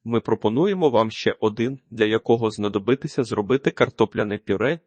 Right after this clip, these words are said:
ніжні деруни з часником і петрушкою, а ось зрази, які на весь світ прославила Польща,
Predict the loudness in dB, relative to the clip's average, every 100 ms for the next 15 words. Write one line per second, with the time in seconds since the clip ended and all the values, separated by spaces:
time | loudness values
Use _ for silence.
0 | _ -6 -2 -2 -2 0 2 2 0 -4
1 | -4 -4 -2 -2 -2 -2 -2 -2 -2 -2
2 | 0 -2 -2 -4 -4 -4 -4 -4 -4 -6
3 | 0 2 2 0 -2 -2 -2 0 2 0
4 | -2 -6 -6 -4 -4 -2 2 2 4 0
5 | 0 0 -2 -2 -8